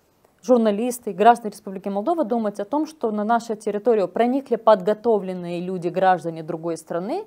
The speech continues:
которые находятся сейчас, не знаю, в каком-то ожидании, да, в периоде,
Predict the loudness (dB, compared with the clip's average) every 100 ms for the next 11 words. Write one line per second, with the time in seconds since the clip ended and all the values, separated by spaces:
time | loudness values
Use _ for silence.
0 | -8 -6 0 0 0 -4 -4 -4 -4 -6
1 | -10 -10 -12 -8 0 0 0 -6 -10 -10
2 | -8 -6 -2 0 0 0 -2 2 0 0
3 | -10 -2 -2 -2 -6 -4 -4 -4 -8